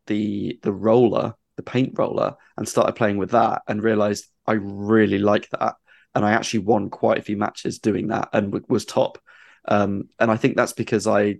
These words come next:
just gave up on trying to shoot other people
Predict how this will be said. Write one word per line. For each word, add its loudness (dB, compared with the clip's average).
just -12
gave 2
up -2
on -4
trying -2
to -2
shoot -4
other -2
people 0